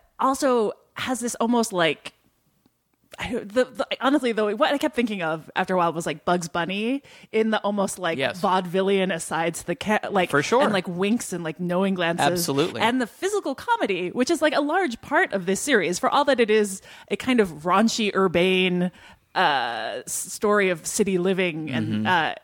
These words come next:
Speaker 1: it is also filled with, uh, in the first episode, there is a scene in which her very uptight sister, who she's not particularly emotionally close with,
Speaker 2: Mm-hmm.
Speaker 1: goes in for a hug,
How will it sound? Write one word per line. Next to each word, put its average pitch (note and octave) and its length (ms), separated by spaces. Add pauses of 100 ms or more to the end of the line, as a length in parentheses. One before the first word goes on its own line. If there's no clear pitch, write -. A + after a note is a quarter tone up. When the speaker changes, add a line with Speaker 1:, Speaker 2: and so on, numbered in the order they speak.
(100)
Speaker 1:
it G#3+ 140
is A3+ 160
also F3+ 560 (280)
filled G#3+ 340
with, E3+ 380
uh, - 200
in C4 200
the B3 80
first G#3+ 260
episode, F#3 400
there E3 140
is E3+ 80
a F3 80
scene G#3 280
in E3+ 160
which F3 320 (480)
her F3+ 540
very A#3+ 320
uptight E3+ 640
sister, D#3+ 720 (140)
who F#3 160
she's F#3 180
not G#3+ 240
particularly F3+ 460
emotionally F3 460
close D3+ 300
with, D3 260
Speaker 2:
Mm-hmm. A2+ 220
Speaker 1:
goes A3+ 220
in A3+ 160
for F#3 180
a F3+ 60
hug, F3+ 400